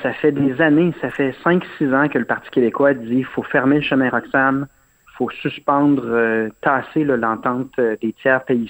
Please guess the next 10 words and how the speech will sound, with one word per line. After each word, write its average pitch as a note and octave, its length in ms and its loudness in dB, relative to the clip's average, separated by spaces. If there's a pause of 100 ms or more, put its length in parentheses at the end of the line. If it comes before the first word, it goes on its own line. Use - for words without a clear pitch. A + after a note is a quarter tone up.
sûrs C3+ 200 0
qui C3 100 -8
est - 100 -6
à A2+ 40 -2
l'origine A#2+ 640 -2 (580)
de A#2 240 -4
ces A#2+ 160 0
entrées C3+ 560 0
illégales. » C3 720 2 (580)
Quatre-vingt-quinze B2 800 2